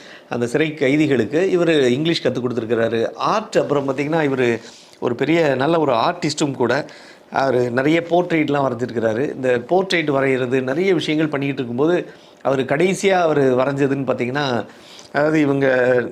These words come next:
நுசகம்பன், அ, அப்படின்னு சொல்லிக்கூடிய நுசகம்பன் கன் அப்படின்னு சொல்லி ஒரு, அ, இது இருக்கு. அது வந்து, அ, இந்த இந்தோனேஷியாவோட ஒரு பார்டர்ல ஒரு ஐலண்ட் ஒட்டி இருக்கக்கூடிய ஒரு பகுதி.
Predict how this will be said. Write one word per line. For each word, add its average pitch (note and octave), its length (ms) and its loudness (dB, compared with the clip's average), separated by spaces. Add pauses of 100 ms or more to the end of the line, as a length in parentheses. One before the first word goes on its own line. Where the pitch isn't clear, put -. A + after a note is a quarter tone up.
(180)
நுசகம்பன், C#3+ 800 0 (220)
அ, C3 40 0
அப்படின்னு A#2+ 640 2
சொல்லிக்கூடிய C3+ 520 0 (180)
நுசகம்பன் D#3 840 -2 (240)
கன் C#3 240 -2
அப்படின்னு C3 260 -2
சொல்லி C3+ 260 -2
ஒரு, A2+ 520 0 (120)
அ, A2+ 400 0
இது B2+ 160 -2
இருக்கு. - 300 -8
அது C#3+ 140 0
வந்து, D3 520 2 (340)
அ, A#2 340 0
இந்த C3 560 2 (360)
இந்தோனேஷியாவோட D#3 840 0
ஒரு D3+ 180 2 (100)
பார்டர்ல D3 480 2
ஒரு D#3+ 180 4
ஐலண்ட் E3 480 2
ஒட்டி C#3+ 300 2
இருக்கக்கூடிய C#3 440 2
ஒரு C#3 140 2
பகுதி. B2+ 420 -2